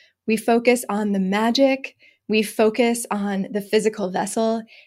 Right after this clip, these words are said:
and we focus on the practical of getting it out into the world. So Radiant on Purpose is a transformational journey that activates both the magical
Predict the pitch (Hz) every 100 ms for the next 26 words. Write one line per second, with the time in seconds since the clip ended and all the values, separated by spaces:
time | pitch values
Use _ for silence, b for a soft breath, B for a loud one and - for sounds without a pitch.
0 | b 220 226 240 233 - - 269 285 220
1 | 220 226 - 196 196 196 196 208 208 -
2 | 240 233 - - 202 185 185 185 202 214
3 | 214 196 196 - 196 196 196 196 185 175
4 | - 165 - - - - 247 233 254 277
5 | 339 349 - 214 214 220 214 - 214 214
6 | 214 - - 233 262 277 285 277 202 202
7 | - 214 214 - 196 - 185 - - -
8 | - b b b b 208 - 240 262 277
9 | 277 269 269 - - 262 277 285 262 240
10 | 233 233 233 226